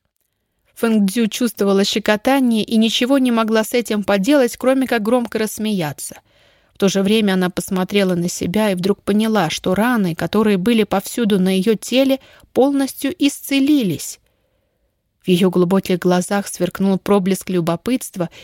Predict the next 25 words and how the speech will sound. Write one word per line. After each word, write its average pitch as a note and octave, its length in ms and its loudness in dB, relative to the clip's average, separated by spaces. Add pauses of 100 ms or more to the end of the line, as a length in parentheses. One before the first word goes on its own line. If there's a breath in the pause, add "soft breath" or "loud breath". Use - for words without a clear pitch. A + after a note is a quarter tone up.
и F#3 80 -4
она G#3 300 -2
чуть B3 180 0
не A#3 140 2
перевела A3+ 480 2
взгляд, C4 340 0
чтобы G#3+ 300 -2
задумчиво A#3 580 0
посмотреть A3 640 -2
в G#3+ 60 -2
маленького A#3+ 480 2
огненного A#3 580 0
феникса, F3 680 -4 (280 loud breath)
который F3+ 360 2
изменил F#3+ 400 2
положение F3+ 680 0
рук, A#3+ 220 0
чтобы F3 300 -2
скрыть - 320 -4
крошечные G#3 640 -2
ягодички. G3 800 -2 (1300)
«Из-за G3 420 0
этого A#3 480 2
маленького A3 720 0
приятеля?» G#3 840 -2